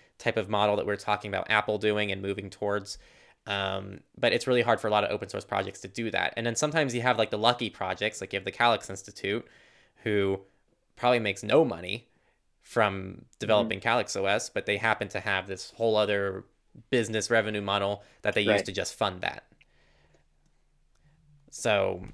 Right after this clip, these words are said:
Speaker 1: is that the solution? If you wanna have a successful open source project that makes money? 'Cause, by the way, what you're saying is so true. I hate, I absolutely hate how the privacy community cringes the moment anyone tries to make money in this space.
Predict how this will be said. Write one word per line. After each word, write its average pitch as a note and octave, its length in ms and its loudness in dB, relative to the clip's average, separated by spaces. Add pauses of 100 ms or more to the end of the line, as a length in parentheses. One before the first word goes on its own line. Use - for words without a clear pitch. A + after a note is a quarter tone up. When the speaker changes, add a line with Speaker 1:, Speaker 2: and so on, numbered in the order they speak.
(640)
Speaker 1:
is B2 120 -2
that B2+ 160 8
the C#3+ 80 4
solution? F3 680 2
If B2+ 140 -4
you B2+ 60 2
wanna C3+ 200 4
have C3+ 140 6
a C3 60 4
successful B2+ 460 -2
open B2 180 2
source A#2 200 -2
project A#2 500 -2
that A2+ 160 4
makes A2 240 -4
money? A2 400 -2 (180)
'Cause, D#3+ 160 2
by E3+ 240 6
the G#3 80 8
way, G#3+ 120 10
what D#3 120 8
you're F3 100 4
saying F3+ 240 0
is D3+ 120 0
so D3 160 4
true. C#3+ 260 2
I A2+ 120 4
hate, - 540 2 (300)
I C3+ 240 4
absolutely E3 600 4
hate D3 540 2 (260)
how C3 140 2
the C3 100 4
privacy D3 360 4
community B2 360 0
cringes A#2 540 -2
the A#2 80 0
moment A#2 480 0
anyone A#2 320 0
tries G#2+ 260 0
to G#2 60 -6
make G2 160 -4
money G2+ 280 -4
in - 100 -14
this - 140 -10
space. - 460 -10